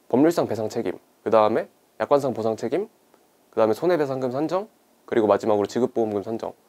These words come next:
어, 이 틀 자체가 굉장히 좀 깔끔하고, 어, 굉장히 컴팩트하기 때문에, 어, 이 틀만 잘 써먹어도 답안을 구성하기에는 문제가 없을 거라 생각이 되고요. 어, 김태균 교수님 같은 경우에는 저는 약술, 약술 위주로 공부를 했고,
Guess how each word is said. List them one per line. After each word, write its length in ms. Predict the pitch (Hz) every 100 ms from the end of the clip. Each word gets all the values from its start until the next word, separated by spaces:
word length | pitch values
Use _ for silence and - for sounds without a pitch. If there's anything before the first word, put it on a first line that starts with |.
| _ _ _ _ _ _
어, 80 | -
이 160 | 110 117
틀 220 | 226 233
자체가 460 | 131 - 139 117
굉장히 380 | 117 113 120 117
좀 200 | 110 110
깔끔하고, 720 | - 170 170 170 180 113 110 - _ _ _ _
어, 60 | -
굉장히 280 | 110 110 113
컴팩트하기 440 | 156 196 170 156
때문에, 480 | 143 170 151 139 95 _ _ _ _ _
어, 100 | 107
이 160 | 117
틀만 320 | - 226 233 226
잘 180 | 123
써먹어도 760 | 135 175 208 185 175 131 135 95 _ -
답안을 320 | - 117 127 131
구성하기에는 720 | 117 131 131 127 127 123 110
문제가 260 | 101 123
없을 220 | 117 - -
거라 160 | 107
생각이 260 | 110 135 135
되고요. 380 | 95 - 165 139 _ _ _ _ _ _ _ _ _ - _ - _ _ _
어, 320 | 113 120 123
김태균 340 | 143 170 247
교수님 340 | 226 160 180 170
같은 280 | 131 147 143
경우에는 400 | 139 139 131 123
저는 220 | 113 101
약술, 380 | 92 - 127 - -
약술 260 | 110 147
위주로 480 | 123 110 117 117 107 -
공부를 340 | 113 107 117
했고, 320 | 147 - 117